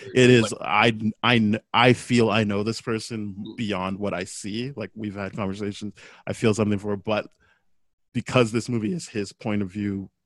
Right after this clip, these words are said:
Speaker 2: exclusive, almost exclusively,
Speaker 1: Mm-hmm.
Speaker 2: there won't be, like, elements of, like, what other people f-, think and feel if it's not
Speaker 1: Sure.
Speaker 2: based on what Hellboy would know about or care about.
Speaker 1: Mm-hmm. Mm-hmm.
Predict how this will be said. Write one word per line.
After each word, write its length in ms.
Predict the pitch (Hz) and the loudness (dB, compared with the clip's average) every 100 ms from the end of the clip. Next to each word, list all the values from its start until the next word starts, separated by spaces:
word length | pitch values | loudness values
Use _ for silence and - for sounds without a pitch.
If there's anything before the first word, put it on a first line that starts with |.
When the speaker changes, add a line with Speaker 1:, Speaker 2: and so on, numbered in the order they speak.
| _ _ - | _ _ -18
Speaker 2:
exclusive, 640 | - - - 117 107 110 - | -16 -14 -2 -2 0 -8 -4
almost 360 | 127 123 113 | -2 0 -2
exclusively, 800 | 107 - 113 104 107 92 85 90 _ _ - | -6 -8 -6 -4 -6 -8 -10 -10 _ _ -16
Speaker 1:
Mm-hmm. 240 | 113 101 - | -10 -8 -6
Speaker 2:
there 100 | 113 | -6
won't 400 | 113 113 - 104 | -4 -6 -8 -10
be, 520 | 110 104 101 98 - _ _ _ _ _ 82 | -6 -6 -6 -8 -12 _ _ _ _ _ -8
like, 180 | 117 104 | -4 -4
elements 460 | 113 110 104 104 - | 0 0 2 -2 -4
of, 180 | 101 92 | -8 -6
like, 360 | 87 80 _ _ _ _ _ | -6 -8 _ _ _ _ _
what 280 | 101 101 - | -8 -8 -2
other 240 | 104 101 | -2 -2
people 640 | 98 113 101 101 95 98 _ _ | -6 -8 -6 -6 -6 -8 _ _
f-, 240 | - _ _ | -20 _ _
think 280 | - 110 101 | -4 -4 -2
and 140 | 98 95 | -8 -10
feel 460 | - 110 95 92 _ _ 117 | -8 -6 -4 -6 _ _ -12
if 100 | 117 | -12
it's 160 | 101 | -12
not 280 | 104 113 82 | -6 -4 -4
Speaker 1:
Sure. 160 | - 104 | -10 -8
Speaker 2:
based 300 | 110 101 - | -6 -6 -8
on 400 | 98 90 98 101 _ _ _ _ - | -10 -8 -10 -16 _ _ _ _ -8
what 180 | 107 92 | -6 -4
Hellboy 720 | 104 98 92 92 92 95 104 _ _ _ | -2 -4 -4 -8 -6 -8 -10 _ _ _
would 320 | 117 113 104 | -10 -2 -2
know 200 | 107 101 | 0 0
about 260 | 95 98 92 | 0 -2 -4
or 80 | 87 | -6
care 240 | - - | -8 -10
about. 280 | 92 - - _ | -10 -12 -14 _
Speaker 1:
Mm-hmm. 1040 | 117 120 - _ _ _ _ _ _ - | -12 -12 -14 _ _ _ _ _ _ -12
Mm-hmm. 120 | 113 | -10